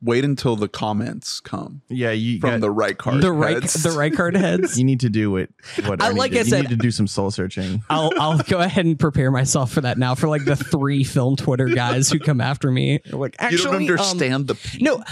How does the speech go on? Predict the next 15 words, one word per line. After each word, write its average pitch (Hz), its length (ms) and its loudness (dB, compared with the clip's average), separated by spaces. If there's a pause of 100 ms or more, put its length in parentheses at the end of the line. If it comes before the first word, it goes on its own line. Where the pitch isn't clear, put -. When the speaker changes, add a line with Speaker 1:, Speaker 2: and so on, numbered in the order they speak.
(120)
Speaker 3:
I, 226 180 -4 (420)
her 240 300 -2
movies, 285 400 0
I 170 120 0
generally 160 480 0
find 139 260 -2
that 127 80 -2
I 117 60 -2
appreciate 123 640 -4
more 127 260 -2
than 123 160 -4
I 110 400 -6 (280)
enjoy 110 500 -4
while 92 180 -6
watching. - 460 -10